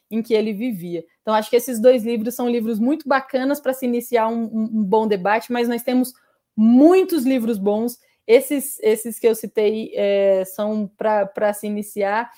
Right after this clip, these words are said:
E também existem vários documentários bons no Netflix a respeito dessa questão. O mais recente que eu vi,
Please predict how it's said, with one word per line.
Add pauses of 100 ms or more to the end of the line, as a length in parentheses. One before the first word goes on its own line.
(140)
E
também
existem
vários
documentários
bons
no
Netflix
a
respeito
dessa
questão. (280)
O
mais
recente
que
eu
vi,